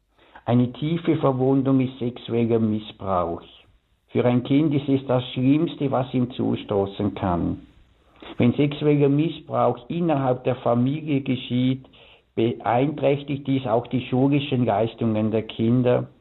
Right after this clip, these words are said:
und führt oft dazu, dass Kinder einsam werden. Die Familie ist der Ort, an dem Kinder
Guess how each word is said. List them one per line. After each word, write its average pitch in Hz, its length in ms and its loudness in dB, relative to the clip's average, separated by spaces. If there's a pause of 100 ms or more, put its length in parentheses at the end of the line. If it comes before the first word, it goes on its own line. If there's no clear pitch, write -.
(280)
und 135 140 0
führt 156 340 2
oft 147 320 0
dazu, 147 460 -2
dass 135 260 -2
Kinder 135 600 0
einsam 110 680 -2
werden. 95 680 -2 (1080)
Die 135 80 2
Familie 151 560 0
ist - 120 -10
der 131 260 2
Ort, 143 340 0
an 139 140 0
dem 131 240 -2
Kinder 139 380 -2